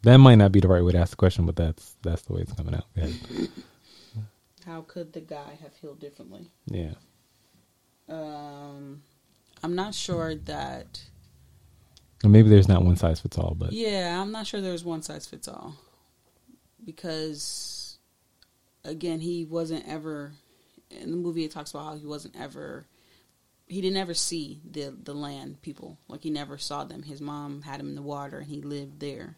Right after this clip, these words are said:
Speaker 1: Hmm.
Speaker 2: So he never got to see what was happening outside of it. So when he saw what was happening outside of it, it was almost like a
Speaker 1: Shock.
Speaker 2: shock or traumatic
Speaker 1: Mm.
Speaker 2: experience for him.
Speaker 1: Yeah.
Speaker 2: And so he saw them in one type of way. So I'm not sure
Speaker 1: Mm.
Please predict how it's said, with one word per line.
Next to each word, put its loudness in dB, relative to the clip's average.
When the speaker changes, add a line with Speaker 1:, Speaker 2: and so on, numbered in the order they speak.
Speaker 1:
Hmm. -6
Speaker 2:
So -12
he -8
never -8
got -14
to -16
see -10
what -12
was -14
happening -14
outside -14
of -20
it. -18
So -14
when -14
he -14
saw -10
what -16
was -18
happening -18
outside -16
of -14
it, -14
it -16
was -18
almost -14
like -18
a -14
Speaker 1:
Shock. -12
Speaker 2:
shock -12
or -14
traumatic -2
Speaker 1:
Mm. -8
Speaker 2:
experience -12
for -20
him. -20
Speaker 1:
Yeah. -2
Speaker 2:
And -14
so -10
he -14
saw -10
them -16
in -14
one -14
type -20
of -18
way. -16
So -20
I'm -8
not -12
sure -12
Speaker 1:
Mm. -4